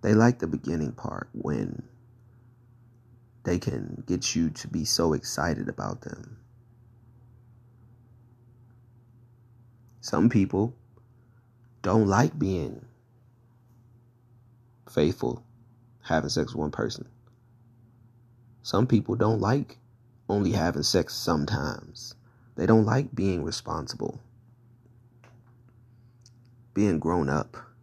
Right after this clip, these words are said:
They don't like the routine.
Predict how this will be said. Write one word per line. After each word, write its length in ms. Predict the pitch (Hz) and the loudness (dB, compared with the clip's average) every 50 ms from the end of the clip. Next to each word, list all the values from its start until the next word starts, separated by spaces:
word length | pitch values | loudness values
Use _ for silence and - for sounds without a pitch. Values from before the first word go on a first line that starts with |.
| _ - - - - - - - - - - - - - - - - - - - _ - - - - - - - - _ - - - - - - - - - - - - - - - - _ - - - - - - - - - - - - - - - - - - - - - - - - - - _ - - - - - - _ _ _ _ - - - - - | _ -20 -20 -20 -20 -20 -20 -20 -20 -20 -20 -20 -20 -20 -20 -20 -20 -20 -20 -20 _ -20 -20 -20 -20 -20 -20 -20 -20 _ -20 -20 -20 -20 -20 -20 -20 -20 -20 -20 -20 -20 -20 -20 -20 -20 _ -20 -20 -20 -20 -20 -20 -20 -20 -20 -20 -20 -20 -20 -20 -18 -16 -16 -16 -18 -20 -20 -20 -20 -20 -20 -20 _ -20 -20 -20 -20 -20 -20 _ _ _ _ -20 -20 -20 -14 -6
They 120 | - 80 69 | -2 0 2
don't 240 | 87 90 95 90 82 | 2 2 2 2 2
like 360 | 76 90 104 101 - - - - - - - - - - - - - - _ _ _ _ _ - _ _ - - - - | 4 4 4 2 2 -2 -8 -18 -20 -20 -20 -20 -20 -20 -20 -20 -20 -20 _ _ _ _ _ -20 _ _ -20 -20 -12 0
the 100 | - 107 | 4 4
routine. 840 | 101 98 110 107 104 - - 131 127 120 80 60 58 - - - - | 6 8 6 6 4 4 4 4 4 4 4 0 -6 -10 -12 -16 -18